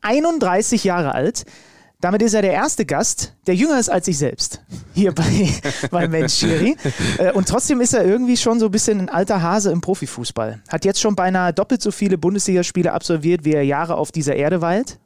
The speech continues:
Er ist, äh, regelmäßig als vierter Offizieller in den Champions League Arenen Europas unterwegs. Und er ist seit Anfang des Jahres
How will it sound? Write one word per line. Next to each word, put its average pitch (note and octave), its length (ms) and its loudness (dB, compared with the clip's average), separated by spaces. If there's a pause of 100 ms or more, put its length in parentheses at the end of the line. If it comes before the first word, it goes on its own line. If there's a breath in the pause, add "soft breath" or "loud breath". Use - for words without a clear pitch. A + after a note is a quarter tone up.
(120)
Er D3+ 160 -4
ist, - 220 -2
äh, D#3 100 -2
regelmäßig F#3 680 0
als D3 200 -2
vierter - 260 0
Offizieller E3 480 0
in D3+ 140 -4
den C#3+ 240 -2
Champions G3 420 0
League E3+ 180 0
Arenen D#3 440 -2
Europas D3+ 480 -2
unterwegs. B2+ 520 -4 (800 loud breath)
Und F3+ 140 0
er F3 80 0
ist A#3 160 0
seit F3+ 240 -2
Anfang C4 420 0
des A3 160 0
Jahres F#3+ 600 0